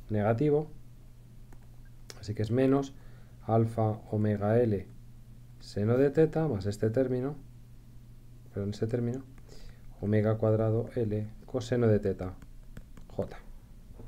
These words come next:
Y ahora ya podemos meter números, ¿vale? Fijaos que aquí el peso es irrelevante porque no estamos hablando de dinámica, solo cinemática.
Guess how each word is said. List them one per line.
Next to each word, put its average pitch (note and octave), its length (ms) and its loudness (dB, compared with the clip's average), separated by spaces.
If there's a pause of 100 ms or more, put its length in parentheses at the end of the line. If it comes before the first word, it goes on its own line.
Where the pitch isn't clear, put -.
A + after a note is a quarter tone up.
(340)
Y - 40 0
ahora G#2 120 6
ya A#2 140 12
podemos G#2 260 8
meter G#2+ 280 4
números, E3+ 500 6 (260)
¿vale? B2+ 160 -2
Fijaos G2 200 -4
que - 80 2
aquí F#2 140 0
el G2 80 2
peso G#2 260 4
es F#2+ 120 0
irrelevante G#2+ 440 6
porque A2+ 140 6
no G2 60 2
estamos G2 240 0
hablando F#2+ 200 2
de F#2 80 2
dinámica, A2+ 420 2
solo G2 200 -2
cinemática. A#2 540 0